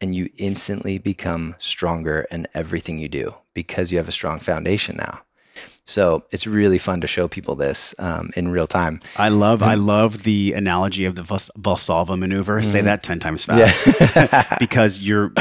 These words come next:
Speaker 2: in order to actually have, you know, to lift a thousand pounds safely, uh, a belt has to be worn. It's like pushing the body to these limits that I don't think the body was always designed to do. Maybe, maybe
Speaker 1: Mm-hmm.
Speaker 2: in fight or flight or in emergency situations.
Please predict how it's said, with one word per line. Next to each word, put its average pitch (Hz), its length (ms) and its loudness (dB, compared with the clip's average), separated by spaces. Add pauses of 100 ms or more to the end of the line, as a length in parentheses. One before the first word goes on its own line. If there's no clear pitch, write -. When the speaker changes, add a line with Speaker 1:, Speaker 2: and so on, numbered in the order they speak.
Speaker 2:
in 113 120 2
order 127 180 4
to 107 180 2
actually 104 420 -2
have, 92 420 0
you 113 80 2
know, 95 80 0
to 95 80 -2
lift 107 240 2
a 98 40 -4
thousand 92 440 -2
pounds 85 280 -2
safely, 82 600 -2
uh, 78 380 -4
a 95 40 -10
belt 104 280 0
has 104 160 0
to - 80 -14
be 101 100 -2
worn. 92 500 2 (280)
It's - 160 -2
like 107 140 -2
pushing 165 360 2
the 127 80 4
body 95 380 2
to - 120 -2
these 90 280 -2
limits 98 420 0
that 87 400 2
I 107 60 0
don't 127 160 0
think 131 180 0
the 110 80 -2
body 92 300 0
was 85 180 -4
always 101 540 0
designed 127 360 4
to 127 60 2
do. 127 180 2
Maybe, 120 300 4
maybe 110 280 2
Speaker 1:
Mm-hmm. 92 80 2
Speaker 2:
in 78 40 -6
fight 101 220 -2
or 85 60 -6
flight 120 300 -2
or 110 100 -2
in 90 60 -2
emergency 104 460 -6
situations. 104 800 -4